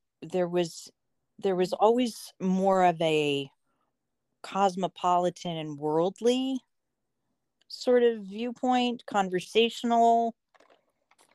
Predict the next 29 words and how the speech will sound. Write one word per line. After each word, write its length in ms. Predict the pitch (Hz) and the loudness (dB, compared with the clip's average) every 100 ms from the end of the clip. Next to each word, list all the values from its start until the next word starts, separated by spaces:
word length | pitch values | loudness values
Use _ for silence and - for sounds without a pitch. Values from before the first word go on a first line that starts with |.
| _ _ _ _ _ _ _ _ - _ _ _ | _ _ _ _ _ _ _ _ -20 _ _ _
And 200 | 190 190 | -8 -6
then, 380 | 202 220 220 208 - - | -4 -4 -6 -8 -12 -10
and 160 | 180 | -6
then 180 | 190 202 | -4 -2
we 140 | 214 | -2
got 200 | 196 190 | 0 -2
here 360 | 190 262 262 226 | -2 -4 0 0
and 120 | 180 | 0
we 80 | 175 | -4
started 400 | - 185 180 175 | -6 -4 -4 -4
talking 400 | 214 233 220 202 | -4 -2 -2 -4
to 100 | - | -4
people. 540 | - 190 - 180 185 - _ - - - _ _ _ _ _ _ _ _ _ _ _ _ _ _ _ - | -4 -4 4 6 6 4 _ -20 -20 -20 _ _ _ _ _ _ _ _ _ _ _ _ _ _ _ -20
Moved 120 | - | -2
into 220 | 311 269 196 | 2 4 6
Bellevue. 680 | 165 165 180 226 233 233 233 - _ _ _ _ _ _ _ _ _ - | 8 8 8 8 8 8 4 0 _ _ _ _ _ _ _ _ _ 2
Um, 640 | 175 165 156 87 - - - _ _ - - _ _ _ _ _ _ - _ | 4 6 2 0 -4 -6 -14 _ _ -20 -20 _ _ _ _ _ _ -20 _
Bellevue 460 | 175 214 208 240 220 | 4 6 8 8 8
was 180 | 190 190 | 8 6
one 160 | 185 | 6
of 140 | 180 170 | 8 6
the 100 | 156 | 6
last 580 | 151 156 160 - - | 8 8 8 2 -8
neighborhoods, 840 | 165 165 165 185 180 190 196 170 - | -4 -2 0 -2 2 2 2 -2 -12
the 180 | 170 151 | -10 -4
area 420 | 170 160 185 185 | -2 0 2 2
that 160 | 151 143 | 0 -2
was 220 | 156 147 | -4 -8
still 420 | - - 165 156 | -14 -10 -6 -6